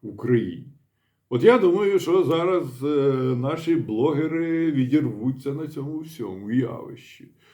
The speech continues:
Так, дуже сильна магнітна буря, спалах на сонці дуже сильний, збурення атмосфери. Я думаю, будуть говорити про те, що це знаки на небі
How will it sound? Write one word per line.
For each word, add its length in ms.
Так, 440
дуже 320
сильна 440
магнітна 560
буря, 680
спалах 640
на 160
сонці 580
дуже 320
сильний, 720
збурення 1160
атмосфери. 840
Я 200
думаю, 440
будуть 420
говорити 680
про 220
те, 280
що 180
це 200
знаки 1000
на 260
небі 580